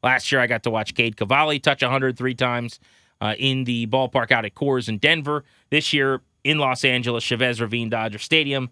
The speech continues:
uh, they're gonna have the Futures game. But before that, the day before, they're gonna do the Major League Baseball draft. The Nats, for the first time in forever, Danny, 'cause they were so bad last year,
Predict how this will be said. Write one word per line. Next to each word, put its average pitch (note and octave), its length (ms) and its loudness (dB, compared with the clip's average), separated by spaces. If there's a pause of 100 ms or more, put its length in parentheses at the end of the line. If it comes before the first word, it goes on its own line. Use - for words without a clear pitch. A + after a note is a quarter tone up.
(320)
uh, A2+ 60 2
they're B2+ 120 0
gonna B2 100 2
have G#2+ 100 -2
the G#2+ 60 -6
Futures D#3+ 400 -4
game. B2 300 0 (240)
But B2+ 140 0
before C4 320 0
that, C3+ 240 0
the C#3+ 80 -4
day C#3+ 100 2
before, C3+ 260 -2
they're C3 100 2
gonna B2 120 -2
do A#2+ 140 -2
the A#2 80 -2
Major A#2+ 240 0
League A2+ 140 -4
Baseball A2+ 360 -2
draft. G#2 380 -4 (360)
The C3 100 0
Nats, F3+ 320 2
for - 120 -4
the C#3+ 100 0
first F3+ 260 -2
time D#3+ 180 4
in C#3+ 80 -4
forever, B2 420 0
Danny, G#2 260 -6
'cause G#2+ 140 -6
they A2+ 60 -2
were G2+ 100 -4
so - 260 0
bad C#3+ 280 2
last G2 260 -8
year, F2 200 -10